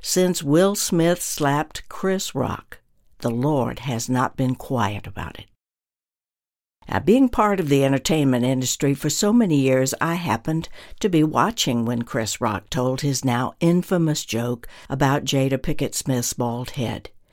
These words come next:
and how emotions escalated to such a degree that Will Smith could not control himself,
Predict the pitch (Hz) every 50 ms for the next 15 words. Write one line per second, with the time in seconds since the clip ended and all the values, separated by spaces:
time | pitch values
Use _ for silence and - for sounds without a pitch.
0 | - - - - - - 98 - - 110 120 120 117 117 131 143 160 170 - -
1 | 185 165 147 - - - - 185 185 196 208 - - - 220 208 190 180 180 180
2 | 180 175 170 - 175 - - - 190 185 - - 202 190 165 135 - - 143 139
3 | 139 135 139 143 135 131 131 - 131 135 143 165 170 180 180 175 - - 160 143
4 | 135 131 - - - 160 139 - 127 120 127 - - 147 135 123 - - - 131
5 | 120 110 107 110 - 107 - - - 117 135 160 -